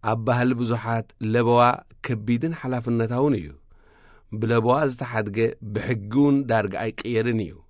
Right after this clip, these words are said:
ከም ዘለዎ ይኽፍጽሞ ዘለዎ። ኢየሱስ ነቶም ዘፍቅሮም ዝነበረ ኣብ መንጎኦም ከም ዘሎን ከም ዘፍቅሮም ዝገልጽ ለበዋ ገዲፍሎም። ነዚ ለበዋ እዚ ክገብሩ ከለዉ ኩሉ ግዜ ምስኦም ስለ ዘሎ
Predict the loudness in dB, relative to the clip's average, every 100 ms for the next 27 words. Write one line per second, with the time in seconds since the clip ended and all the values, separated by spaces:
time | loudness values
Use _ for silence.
0 | _ _ -4 -2 0 0 2 0 -2 -6
1 | -14 -10 -6 -4 -6 -10 -14 -16 -20 -20
2 | _ _ -20 -20 -10 2 4 4 2 2
3 | 2 2 2 0 -2 0 0 2 0 0
4 | 0 0 -2 -4 -2 -2 0 0 2 2
5 | 2 2 2 0 -2 -2 0 0 0 0
6 | 0 -2 -2 -2 0 0 -2 -4 0 0
7 | 0 -2 -4 -4 -4 -4 -2 0 -2 -4
8 | -6 -8 -10 -14 -18 -20 _ _ -20 _
9 | _ _ -20 -10 -2 0 4 6 6 6
10 | 4 0 0 0 2 2 2 2 0 0
11 | -2 -2 0 0 2 0 0 -2 -4 -4
12 | -2 -2 -2 -2 0 -2 -4